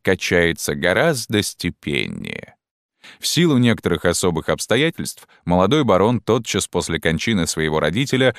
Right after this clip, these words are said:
вступил во владение его обширными имениями.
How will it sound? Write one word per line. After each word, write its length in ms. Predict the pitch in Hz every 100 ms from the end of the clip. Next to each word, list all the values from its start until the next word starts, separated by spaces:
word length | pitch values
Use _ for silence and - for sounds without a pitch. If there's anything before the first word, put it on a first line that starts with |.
| -
вступил 540 | - - 90 - 120
во 120 | 104 87
владение 580 | 82 80 101 104 92
его 240 | 85 80 76
обширными 680 | 73 - 87 82 85 82 -
имениями. 800 | 85 80 82 73 62 50 50